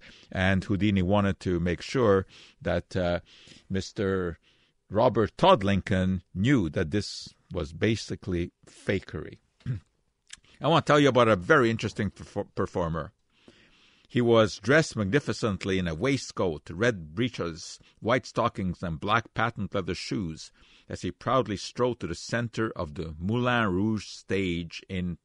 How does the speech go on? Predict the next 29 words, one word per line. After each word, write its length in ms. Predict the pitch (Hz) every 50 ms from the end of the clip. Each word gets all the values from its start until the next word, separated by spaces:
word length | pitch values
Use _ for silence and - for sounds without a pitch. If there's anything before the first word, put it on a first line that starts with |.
| _ -
Paris. 500 | - 92 87 76 - - - - - _ _ _ _ _ _ - _ - - _ _ _
The 80 | - 101
capacity 640 | - - 110 - - 143 143 156 - - 156 151 156
crowd 420 | 139 - - 151 143 147 151 143 113
was 140 | 131 127
thrilled 560 | - - - - 160 202 208 147 98 92 - -
to 80 | -
finally 380 | - - - 143 156 160 147 139
see 220 | - - - 147
the 100 | 135 135
most 260 | 127 117 110 - -
famous 460 | - - 160 175 190 180 165 147 - -
French 260 | - 147 151 - -
entertainment 640 | 135 120 - 127 - - 143 135 135 127 123 120 -
of 120 | 120 98
the 100 | 95 104
gay 260 | 90 82 120 131 143 131
nineties. 600 | 117 117 123 135 127 110 90 78 - - - - _ _ _ _ _ _ _ _ _ _ _ _ _ -
Not 200 | 107 120 139 156
even 300 | 165 156 135 139 139 131
the 140 | 117 123 120
renowned 420 | 120 123 123 123 131 135 123 110
Sarah 300 | - - 127 123 135 127
Bernhardt 640 | 98 76 90 120 139 147 117 104 87 82 78 - _ _ _ _ _ _ _
had 100 | - 95
a 60 | 92 90
great 340 | 82 80 117 123 127 127
public 340 | - - 117 104 113 120 -
appeal, 540 | - 107 - - - 123 104 85 - - -